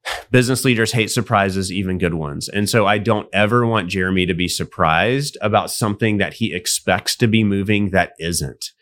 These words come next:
And that's where you just have to be really direct, clear, honest, bring the information to the table, ask the clear question, and then say, "I can't move," and just setting the expectation, "I can't move until I hear back from you on this."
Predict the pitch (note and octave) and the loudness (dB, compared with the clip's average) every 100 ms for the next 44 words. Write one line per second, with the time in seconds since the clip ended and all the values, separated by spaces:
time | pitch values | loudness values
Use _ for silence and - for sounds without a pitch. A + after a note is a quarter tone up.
0 | _ _ - G#2+ G2+ F#2 G#2+ - B2 G#2+ | _ _ 0 2 2 2 0 0 0 0
1 | G#2 A2 G2+ - F#2+ E2 F2+ F#2+ G#2+ G2 | -2 -4 -6 -4 -4 -2 0 2 0 0
2 | F#2+ F2+ E2+ - _ - - A2 G2+ G2+ | 0 0 0 -4 _ -20 -2 0 2 0
3 | - F2+ F2+ E2 E2 - - _ _ _ | -2 -2 0 -2 -4 -8 -12 _ _ _
4 | - - F#2 G#2 A#2 B2+ B2+ B2+ A#2 A#2 | -16 -2 2 4 4 2 0 0 2 2
5 | A#2 A2 A2+ A2 F#2+ F2+ F2+ F2 - _ | -2 0 -2 0 0 2 -2 -2 -8 _
6 | _ _ - F#2+ A#2+ - C3 - B2 A#2 | _ _ 0 0 0 -2 -4 2 2 2
7 | A2+ G2 F2+ - F#2+ F2 F#2 _ _ F#2+ | 0 0 0 -2 -2 -2 -4 _ _ -2
8 | G2 F#2 F#2 F#2+ F2 - F#2 - C3+ A2 | 2 2 0 0 0 0 0 0 -2 0
9 | A#2+ C3 A2+ F#2 F2+ - - F#2 G2 G#2 | 2 2 2 -2 -6 -10 -12 -8 -4 -4
10 | - F#2+ A#2+ C3 C3+ C3+ A#2 A2 F2+ D#2+ | 0 2 2 2 2 0 0 -2 -2 -6
11 | - E2+ F#2 - A2+ G#2+ A2+ G#2 F2 E2+ | -4 -2 -2 -2 -2 0 0 0 0 -2
12 | G2 F2 E2+ E2 D2+ - D#2+ D2+ D2 D2+ | 0 -2 0 -2 -2 -4 -6 -6 -6 -8
13 | C#2+ - - | -10 -10 -10